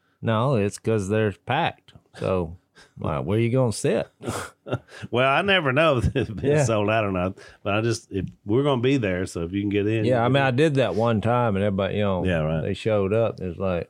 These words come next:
Speaker 1: "What, what'd you announce it for?"
Speaker 2: Yeah.
Speaker 1: I was like, "Well, I thought we might want them to come." They were like, "No, that's why we didn't want you to announce it, 'cause they might come."
Speaker 2: <laughs>
Speaker 1: So it was kind of a weird, <laughs> we don't have enough
Speaker 2: You're in an awkward position.
Speaker 1: Well, right. So you gotta be careful, I guess, with that.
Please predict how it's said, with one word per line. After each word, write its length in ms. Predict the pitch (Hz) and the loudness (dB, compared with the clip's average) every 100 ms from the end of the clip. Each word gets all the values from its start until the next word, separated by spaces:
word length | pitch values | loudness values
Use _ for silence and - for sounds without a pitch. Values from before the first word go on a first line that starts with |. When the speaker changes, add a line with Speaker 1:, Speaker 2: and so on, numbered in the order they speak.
| _ | _
Speaker 1:
"What, 200 | 113 110 | -4 -2
what'd 220 | 104 113 | -2 -2
you 140 | 113 101 | 0 0
announce 340 | 101 123 - | 0 -2 -4
it 100 | - | -12
for?" 240 | - - - _ | -12 -12 -12 _
Speaker 2:
Yeah. 240 | 78 78 71 - _ - | -12 -10 -10 -14 _ -6
Speaker 1:
I 40 | |
was 140 | 98 98 | -2 0
like, 240 | 98 73 _ | 0 -2 _
"Well, 140 | - 80 | -10 -4
I 80 | 87 | -4
thought 300 | - 92 - - | -2 -4 -4 -8
we 80 | 90 | -6
might 280 | 92 92 | -4 -4
want 180 | 98 101 | -4 -2
them 160 | 104 101 | 0 0
to 100 | 98 | -2
come." 380 | - 135 156 - | -2 -2 -2 -6
They 160 | - 101 | -4 0
were 80 | 101 | 2
like, 180 | 98 69 | 0 0
"No, 240 | 104 131 | 0 2
that's 220 | 95 101 | 0 -2
why 120 | 113 110 | -2 0
we 160 | 107 | 0
didn't 280 | 92 117 143 | 0 2 2
want 200 | 101 - | 2 -2
you 100 | 95 | -4
to 100 | 82 | -4
announce 360 | 78 85 - - | -2 -2 -2 -6
it, 60 | - | -4
'cause 140 | 101 87 | -4 0
they 160 | 101 | 0
might 300 | 104 110 92 | 0 0 -2
come." 360 | 110 139 131 135 | 0 0 0 -4
Speaker 2:
<laughs> 40 | - _ - - _ - | -12 _ -18 -18 _ -12
Speaker 1:
So 220 | - 95 | -2 -2
it 80 | 76 | -2
was 120 | 80 | -4
kind 220 | 104 95 | 0 0
of 60 | 82 | 0
a 80 | |
weird, 600 | 76 80 92 92 90 78 - - - | -2 -2 -2 0 -2 -4 -12 -20 -18
<laughs> 800 | - - - - - - 127 _ | -16 -16 -18 -20 -20 -8 -8 _
we 100 | - | -4
don't 180 | 113 110 | 0 2
have 140 | 139 120 | 2 2
enough 200 | 87 - | -2 -4
Speaker 2:
You're 220 | 120 117 | 0 2
in 60 | 113 | 2
an 80 | 95 | 0
awkward 500 | 95 113 110 101 101 | 0 0 0 -2 0
position. 440 | 95 92 120 117 | -2 0 0 2
Speaker 1:
Well, 300 | 131 117 110 | 2 2 2
right. 460 | 107 127 101 76 - | 2 2 2 -2 -6
So 140 | - 98 | -2 0
you 160 | 104 | 2
gotta 240 | 107 98 85 | 2 0 0
be 160 | 87 | -2
careful, 480 | - 87 82 - - | -2 -2 -2 -2 -6
I 120 | 76 | -4
guess, 240 | 80 76 - | -4 -6 -6
with 100 | - | -4
that. 200 | 80 | -4